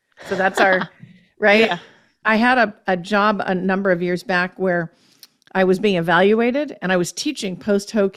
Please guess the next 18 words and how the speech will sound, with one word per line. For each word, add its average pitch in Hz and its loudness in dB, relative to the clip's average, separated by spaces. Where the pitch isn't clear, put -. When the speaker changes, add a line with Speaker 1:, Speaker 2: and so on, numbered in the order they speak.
Speaker 1:
ergo 185 0
propter - -8
hoc. - -12
And 220 -2
my 185 2
Speaker 3:
Mm-hmm. 175 -2
Speaker 1:
evaluator 208 2
said, 165 -4
"This 233 0
went 240 0
really 202 0
well, 175 0
but 196 2
you're 214 6
saying 202 2
it - -8
wrong." 151 -10
Speaker 2:
Uh-oh. 208 -2